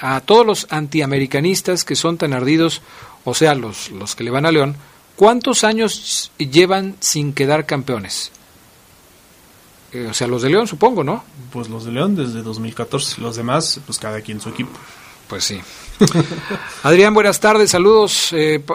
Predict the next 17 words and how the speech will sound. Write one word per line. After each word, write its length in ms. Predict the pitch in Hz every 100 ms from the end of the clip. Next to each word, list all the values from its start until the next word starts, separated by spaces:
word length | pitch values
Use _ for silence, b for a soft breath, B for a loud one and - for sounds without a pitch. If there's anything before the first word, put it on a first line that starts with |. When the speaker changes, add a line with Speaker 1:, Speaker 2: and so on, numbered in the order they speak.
| 180
Speaker 1:
"el 100 | 160
partido 380 | 160 156 233 240
contra 280 | 175 156 156
los 200 | 151 -
Ángel-, 440 | 202 208 190 165 - -
eh, 140 | 196
Los 340 | 180 156 147 -
Ángeles 440 | 185 196 190 151 -
F 260 | 175 170
C 300 | 147 175 170 -
lo 260 | 135 143 135
transmitirá 500 | 147 131 139 156 180
La 160 | 160
Poderosa". 400 | 143 139 160 160
No, 160 | 101 92
amigo, 340 | 104 117 123
no. 140 | 113